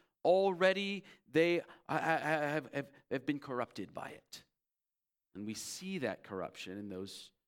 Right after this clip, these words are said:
the diminishment of God, the dread of God, the desecration of his gifts. Let's move on to verse nine, though. And if you're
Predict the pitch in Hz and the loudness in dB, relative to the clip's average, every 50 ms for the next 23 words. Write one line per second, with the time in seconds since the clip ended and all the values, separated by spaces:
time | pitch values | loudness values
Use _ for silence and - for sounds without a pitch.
0 | _ _ _ _ - - 82 - 98 104 104 117 127 135 139 135 - - 113 98 | _ _ _ _ -20 -18 -16 -12 -10 -6 -4 -4 -2 -2 -4 -6 -8 -10 -10 -12
1 | 90 85 - - 87 90 - - 90 90 92 87 87 87 87 - - 92 90 _ | -12 -14 -16 -18 -18 -18 -12 -10 -8 -8 -8 -8 -12 -14 -16 -14 -16 -16 -16 _
2 | _ _ - 110 117 117 107 101 95 - - - 92 87 87 87 87 98 98 95 | _ _ -4 -2 -2 -2 -2 -4 -8 -14 -10 -10 -10 -10 -10 -12 -12 -12 -10 -10
3 | 107 101 - 87 - - 98 98 - - 104 98 92 95 - _ - 110 95 - | -10 -10 -10 -16 -12 -12 -12 -12 -10 -12 -14 -14 -16 -18 -18 _ -8 -8 -8 -8
4 | - - - - _ _ _ _ _ _ _ _ _ _ _ _ - 135 - 143 | -12 -20 -20 -20 _ _ _ _ _ _ _ _ _ _ _ _ -10 -8 -4 -2
5 | 143 135 117 135 131 131 123 123 98 - _ _ _ _ - 123 120 110 - - | -2 0 0 0 0 0 -2 -6 -12 -16 _ _ _ _ -2 -2 -2 -2 -2 -2
6 | 120 117 120 123 123 120 110 107 98 98 104 - _ _ _ _ _ _ _ _ | -2 0 0 0 0 -2 -2 -2 -4 -4 -6 -10 _ _ _ _ _ _ _ _
7 | _ _ _ _ _ _ _ _ _ _ _ _ _ _ _ _ _ _ _ _ | _ _ _ _ _ _ _ _ _ _ _ _ _ _ _ _ _ _ _ _
8 | _ _ _ _ _ _ _ _ _ 78 85 - - 110 110 113 113 | _ _ _ _ _ _ _ _ _ -16 -12 -6 -4 -2 -2 -2 -4